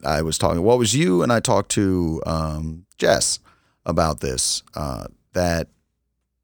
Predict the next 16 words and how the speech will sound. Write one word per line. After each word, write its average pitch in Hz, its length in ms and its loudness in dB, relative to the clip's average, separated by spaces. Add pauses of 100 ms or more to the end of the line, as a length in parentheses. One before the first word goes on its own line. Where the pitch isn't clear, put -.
(220)
you 113 160 0
know, 85 280 0
this 107 300 0
last 101 420 0
attempt 104 600 0 (100)
that 85 140 -2
I 82 120 0
made 82 240 -2
at 82 60 -4
a 80 60 -6
relationship 82 560 -2 (180)
and 82 260 -4
whatever 87 540 0
attempt 87 460 -4 (140)
gets - 220 -6
made 80 360 -2